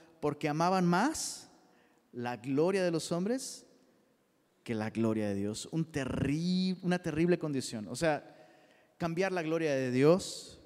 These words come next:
por la gloria de los hombres es un mal negocio. Es un mal negocio. Verso cuarenta y cuatro. Jesús clamó y dijo, "El que cree en mí, no cree en mí,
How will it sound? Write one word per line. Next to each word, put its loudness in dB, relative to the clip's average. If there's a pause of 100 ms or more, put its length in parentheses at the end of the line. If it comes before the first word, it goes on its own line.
(240)
por -2
la -2
gloria -2
de 0
los -6
hombres -6 (360)
es -14
un -2
mal 0
negocio. 0 (720)
Es -12
un -2
mal 0
negocio. -6
Verso 2
cuarenta 0
y -6
cuatro. -4
Jesús 0
clamó 0 (260)
y -2
dijo, -4 (2000)
"El -2
que 0
cree 4
en 6
mí, 2 (760)
no 2
cree 2
en 0
mí, -4